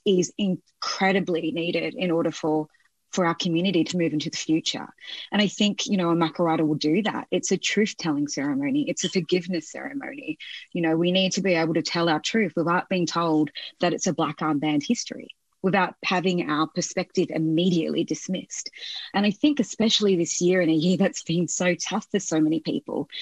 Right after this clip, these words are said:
where we've seen the Black Lives Matter movement, you know, come, like, uh, all around the world. When we said people, you know, I,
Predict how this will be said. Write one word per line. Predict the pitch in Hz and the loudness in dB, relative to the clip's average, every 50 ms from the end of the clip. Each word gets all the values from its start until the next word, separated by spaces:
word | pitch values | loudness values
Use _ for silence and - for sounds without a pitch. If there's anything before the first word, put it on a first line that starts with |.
| - - - - - | -12 -12 -12 -8 -2
where | - 190 185 180 | 0 2 2 4
we've | 180 185 165 | 2 2 2
seen | - - 180 170 175 | 2 2 2 4 4
the | 165 | 2
Black | 156 175 165 160 - | 2 2 0 0 0
Lives | - 170 165 165 151 - 165 | 0 0 2 0 0 0 0
Matter | 170 160 143 135 160 160 | 0 2 2 2 2 2
movement, | 156 165 139 - 135 - - - - - - - | 2 2 2 0 -2 -4 -6 -6 -6 -6 -4 -2
you | 180 175 | 0 2
know, | 165 156 160 - - | 2 2 0 -2 -2
come, | - - 143 - | -4 -4 -2 0
like, | 165 170 - - | -2 -2 -2 -2
uh, | - 175 170 - _ | -2 -2 -2 0 _
all | 190 202 214 220 214 | 2 4 4 4 4
around | 175 165 156 160 | 2 2 2 2
the | 151 160 | 2 2
world. | 151 156 151 - - - | 0 0 0 -2 0 0
When | 185 185 196 | 0 2 4
we | 233 240 | 2 2
said | - - 220 175 - | 2 0 -2 0 0
people, | 190 202 - - 190 180 165 156 - - - - - - - - | 0 -2 0 2 0 0 0 -2 -6 -14 -16 -14 -16 -18 -18 -6
you | - 196 185 | -2 0 2
know, | 156 151 156 | 4 4 2
I, | 151 - - 90 - - - - | 2 0 -2 -4 -2 -2 -4 -4